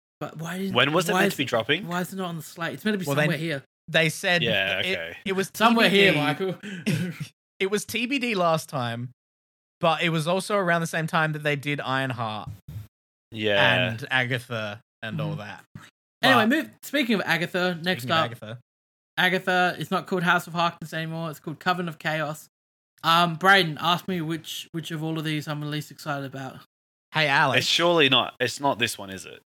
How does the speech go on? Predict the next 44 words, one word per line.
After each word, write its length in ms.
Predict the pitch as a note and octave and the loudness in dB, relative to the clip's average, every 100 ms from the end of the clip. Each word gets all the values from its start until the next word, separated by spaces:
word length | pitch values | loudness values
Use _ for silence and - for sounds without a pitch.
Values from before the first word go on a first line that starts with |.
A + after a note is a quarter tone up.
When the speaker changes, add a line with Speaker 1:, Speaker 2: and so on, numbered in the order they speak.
| - | -4
Speaker 3:
Which 260 | E3+ - | -4 -2
of 140 | G#3 F3 | -4 -2
these 580 | E3+ D3 C3+ B2+ - - | 0 0 -2 -4 -10 -6
are 120 | C3+ C3 | -2 0
you 260 | B2 A#2 A#2 | -2 -4 -4
least 380 | A#2+ B2 A#2+ | -6 -6 -8
excited 460 | A2+ - G#2+ G2+ F#2+ | -16 -16 -12 -12 -12
about? 300 | F#2 F2 - _ _ - | -14 -16 -16 _ _ -4
Speaker 1:
Oh, 120 | E3+ | -2
thanks 220 | F#3+ E3+ | -2 -4
for 80 | D#3 | -4
asking, 280 | D3 - D3 | -6 -8 -12
Braden. 400 | C#3 C3+ D3 C#3+ | -12 -12 -14 -12
Um, 380 | D#3+ E3 D#3+ G#2+ - | -8 -8 -8 -12 -16
it's 260 | E3+ D#3 - _ _ | -14 -14 -16 _ _
Agatha, 840 | - F#3 G#3+ - G#3+ G#3 G3 F3+ - _ _ | 0 2 2 0 0 2 2 0 -6 _ _
Coven 280 | - E3+ E3+ | -6 -6 -4
of 120 | D#3+ | -10
Chaos. 480 | - D3+ C#3 - - - | -8 -6 -6 -10 -16 -2
Speaker 3:
<laughs> 60 | |
I 220 | B2 - | 0 2
like 160 | A3+ G3+ | 4 4
how 80 | A#3 | 4
you 140 | G3+ | 4
had 120 | G3 | 4
to 60 | G#3 | 2
look 140 | G3+ | 0
at 60 | F3+ | 2
the 60 | F3+ | 0
title 340 | F#3 E3 D3 | 2 2 2
because 280 | C#3 C3+ D#3+ | 0 0 4
there's 340 | - C3+ C#3+ C3+ | 4 6 4 6
a 80 | C#3+ | 4
different 260 | C#3+ D3 | 4 4
Speaker 2:
<laughs> 60 | - | 4
Speaker 3:
title. 380 | C#3 C3 A#2 A2 - - - B2+ - _ _ - - _ | 4 2 0 -8 -16 -20 -14 -14 -14 _ _ -20 -20 _
Why 200 | D3+ A3 | 0 4
they 100 | D4 | 4
changed 240 | C4+ C4 A#3 | 2 -2 -2
the 60 | |
title, 300 | A#3+ A#3 A#3 | 0 2 4
I 60 | A3 | 2
don't 260 | G#3+ G#3+ | 2 0
know. 340 | G#3+ G#3 G#3+ | 0 2 2